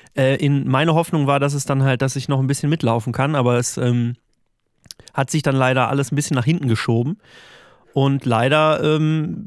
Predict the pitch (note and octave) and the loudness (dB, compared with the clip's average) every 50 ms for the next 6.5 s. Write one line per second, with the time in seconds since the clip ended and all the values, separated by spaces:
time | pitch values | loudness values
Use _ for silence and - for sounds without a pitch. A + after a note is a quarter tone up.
0 | C#3+ - - D#3 E3+ - - E3 D3+ - D3 D3+ D#3 D3+ D3+ - - - - D#4+ | -10 -4 0 0 0 0 0 -2 0 0 0 0 -2 -4 -6 -8 -12 -14 -8 -4
1 | E3 D#3 D#3+ D#3+ D#3 D3+ D3+ - - D#3 D#3 D3+ D3+ D#3 D3+ D3+ - - D#3+ D#3 | -2 0 0 0 0 -2 -2 -2 -2 0 0 2 2 2 0 0 0 -2 0 0
2 | D3+ D#3+ B2+ A#2 A2+ A2 A#2+ A2+ A#2 A#2 A#2 A#2+ A#2 - C#3+ C3+ C#3 C3+ C3+ C3 | 2 2 2 2 2 2 0 0 0 0 -2 -2 -2 -2 -2 -2 0 0 0 0
3 | C3 C3+ C3 C#3 - - C3+ A#2+ B2 B2 B2 A#2+ B2 B2 C#3 F3 - _ _ _ | 0 0 0 -2 -2 -2 -2 0 0 0 0 0 0 -2 -2 -6 -10 _ _ _
4 | _ _ - - B2+ C3+ C3 - - - C3+ C3 B2+ B2 A#2+ A#2+ A#2 A#2 A#2+ - | _ _ -6 -4 -2 -2 -4 -4 -4 -2 -2 0 0 0 0 0 0 -2 -2 -6
5 | _ _ _ _ _ _ _ C3 B2+ B2+ C#3+ C#3 C3 C#3 B2+ - - C#3 C3+ A#2 | _ _ _ _ _ _ _ -2 -2 0 0 2 2 0 0 0 0 0 2 2
6 | A2 G#2+ G2+ G2 G#2 G#2+ - A#2 A2+ A#2+ | 2 2 0 0 -2 -2 -2 -2 -2 -2